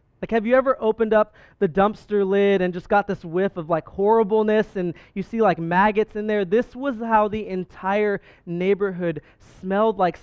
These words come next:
Cité Soleil was on an active landfill where kids and families lived on. I, I was, I saw kids, they were playing outside with one another. They were running with their dogs on an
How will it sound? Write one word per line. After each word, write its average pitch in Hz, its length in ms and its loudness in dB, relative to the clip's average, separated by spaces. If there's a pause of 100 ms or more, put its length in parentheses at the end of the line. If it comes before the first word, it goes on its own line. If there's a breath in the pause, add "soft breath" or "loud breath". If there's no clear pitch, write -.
Cité 247 320 -2 (140 soft breath)
Soleil 202 560 0
was 185 160 -4
on 196 180 -6
an 175 140 -6 (100)
active 196 540 -4 (160 soft breath)
landfill 185 720 -2
where 165 160 -10
kids 220 580 0
and 185 180 -10
families 208 680 -4 (180 soft breath)
lived 202 480 4
on. 175 320 -4
I, 185 280 -2
I - 20 2
was, 208 160 0
I 202 160 0
saw 247 240 -2
kids, 233 500 2
they 208 120 2
were 208 160 0 (200 soft breath)
playing 247 400 0
outside 226 760 2
with 208 260 2 (160 soft breath)
one 233 240 2
another. 226 380 4
They 208 120 4
were 208 160 2
running 226 560 0
with 220 240 0
their 208 220 2
dogs 190 560 2 (220)
on 233 280 2
an 214 240 -4